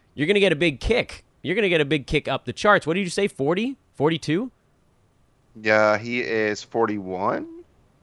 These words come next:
Speaker 2: Uh, forty-three.
Speaker 1: Forty-three on to-, I mean, that's a big, that's almost a three-round jump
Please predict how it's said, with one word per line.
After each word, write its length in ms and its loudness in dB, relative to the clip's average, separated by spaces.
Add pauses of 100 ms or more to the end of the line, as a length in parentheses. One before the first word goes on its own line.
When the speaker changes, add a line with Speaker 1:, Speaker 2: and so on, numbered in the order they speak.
(320)
Speaker 2:
Uh, 340 6
forty-three. 360 4 (220)
Speaker 1:
Forty-three 640 0
on 200 -2
to-, 140 -2
I 80 0
mean, 160 -2
that's 180 0
a 60 0
big, 480 -2 (320)
that's 160 -2
almost 260 2
a 60 -2
three-round 880 -2
jump 460 -4